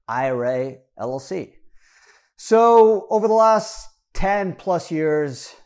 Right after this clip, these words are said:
in this industry, definitely the most common question I get is, "Hey Adam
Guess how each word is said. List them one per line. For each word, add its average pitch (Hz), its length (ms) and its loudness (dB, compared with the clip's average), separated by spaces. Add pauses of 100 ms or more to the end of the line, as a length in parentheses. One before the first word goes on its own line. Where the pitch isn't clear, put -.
(200)
in 160 120 -12
this 156 160 -8
industry, 135 600 -8 (1040)
definitely 165 480 2 (320)
the 131 80 -16
most 131 220 -12
common 160 340 -6
question 120 420 -8
I 120 100 -10
get 101 300 -8
is, 107 300 -12
"Hey 233 160 0
Adam 127 400 -2